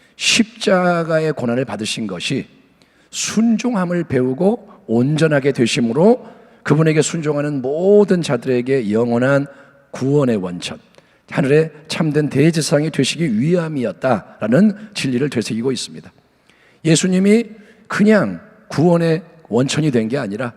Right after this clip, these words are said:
고난 속에 순종을 배워 온전케 되심으로 그 사명을 감당하시는 거예요. 하나님의 독생자 예수님이 죄가 없습니다. 흠과 티가 없습니다.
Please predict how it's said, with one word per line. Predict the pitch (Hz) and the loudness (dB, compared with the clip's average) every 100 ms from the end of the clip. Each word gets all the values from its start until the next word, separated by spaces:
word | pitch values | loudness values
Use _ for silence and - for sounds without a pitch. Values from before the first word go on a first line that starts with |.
| _ _ _ _ _ _ - | _ _ _ _ _ _ -8
고난 | 98 95 123 151 | -6 -4 -4 -4
속에 | 147 156 139 143 147 | -4 -4 -2 0 0
순종을 | - - 190 185 180 170 131 | -2 -4 -4 -2 -4 -4 -4
배워 | 123 143 147 | -2 -2 -2
온전케 | 151 160 165 170 165 | -2 0 0 -2 -4
되심으로 | 151 143 - 170 165 226 277 - - - | -4 -2 -2 -2 2 2 2 -6 -20 -20
그 | - 117 | -8 -8
사명을 | - 143 131 135 202 - | -4 -4 -4 -4 -6 -8
감당하시는 | - 117 107 95 - 95 | -10 -8 -8 -10 -14 -18
거예요. | - - _ _ - - _ _ _ | -20 -20 _ _ -20 -20 _ _ _
하나님의 | 196 214 226 | 0 2 2
독생자 | 226 - 208 220 | 2 2 4 6
예수님이 | 208 247 - 247 208 208 - _ | 6 4 2 0 -2 -4 -8 _
죄가 | - 196 202 196 | 0 2 2 0
없습니다. | 110 - 190 139 - _ _ _ _ _ | -2 -6 -8 -8 -14 _ _ _ _ _
흠과 | - - 202 | 0 2 2
티가 | - - 226 208 | 2 -4 -2 -4
없습니다. | 117 - 185 131 | -4 -6 -6 -10